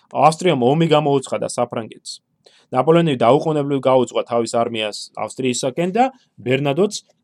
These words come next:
მეცხრე, ანუ ეს საქსონური კორპუსის მეთაურობა უბოძა.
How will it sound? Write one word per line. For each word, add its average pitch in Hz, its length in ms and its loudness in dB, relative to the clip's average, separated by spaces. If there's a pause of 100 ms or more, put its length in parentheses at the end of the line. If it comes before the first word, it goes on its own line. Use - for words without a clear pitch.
(120)
მეცხრე, 123 600 0 (420)
ანუ 107 300 -12
ეს 98 320 -10
საქსონური 120 640 -2 (140)
კორპუსის - 460 -6
მეთაურობა 107 520 -8
უბოძა. 110 440 -8